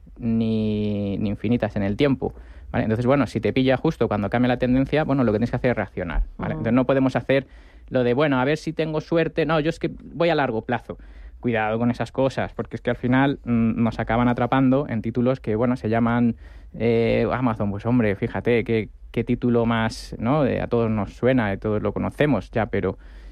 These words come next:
Speaker 1: eso no quiere decir que, que implique éxito, ¿no? <laughs> A la hora de invertir. Entonces, Amazon, nada, está muy cerquita de zona de mínimos, ciento sesenta y seis, ciento sesenta y siete.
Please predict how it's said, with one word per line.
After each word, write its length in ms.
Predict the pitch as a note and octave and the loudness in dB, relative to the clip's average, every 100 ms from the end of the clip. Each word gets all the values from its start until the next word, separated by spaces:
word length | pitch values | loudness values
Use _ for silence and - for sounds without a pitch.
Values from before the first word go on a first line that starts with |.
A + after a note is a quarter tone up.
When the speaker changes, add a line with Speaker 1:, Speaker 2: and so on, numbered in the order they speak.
| - - | -12 -8
Speaker 1:
eso 180 | - | -2
no 120 | A#2 A2+ | 0 2
quiere 180 | A2+ G#2+ | 2 0
decir 340 | - A#2+ A2+ | 0 0 -2
que, 680 | - G2+ G2 - - - F#2 - | -4 -4 -2 -4 -4 -6 -8 -6
que 100 | - | -4
implique 380 | G2+ A2 A#2 A#2 | 0 0 2 2
éxito, 400 | - G2+ - G#2 | 2 -2 0 2
¿no? 60 | - | 4
<laughs> 40 | |
A 40 | |
la 80 | A#2 | 4
hora 100 | A2 | 4
de 60 | G#2+ | 2
invertir. 380 | G#2+ G2+ - G#2+ | 2 2 0 0
Entonces, 240 | G#2 G2+ | 0 2
Amazon, 360 | A2 G#2+ - G#2 | 2 2 2 2
nada, 260 | G2+ F#2 | 2 2
está 400 | - - F#2+ - | -2 -4 -4 -2
muy 100 | G#2+ | -2
cerquita 300 | A2 F#2+ F#2+ G#2 | -2 -2 0 0
de 100 | G2 | 0
zona 240 | G#2+ G2+ | 0 0
de 80 | G#2 | 2
mínimos, 300 | G#2+ A2 G#2 | 2 2 2
ciento 200 | G#2 G2+ | 0 -2
sesenta 360 | G2+ G2+ F#2+ | -2 -2 0
y 60 | F#2+ | 0
seis, 280 | - C3 C3 | 2 4 2
ciento 180 | G#2 G#2 | -2 -6
sesenta 320 | G#2+ G#2 G2 | -2 -2 -2
y 20 | |
siete. 380 | - - - C3+ | 2 2 4 0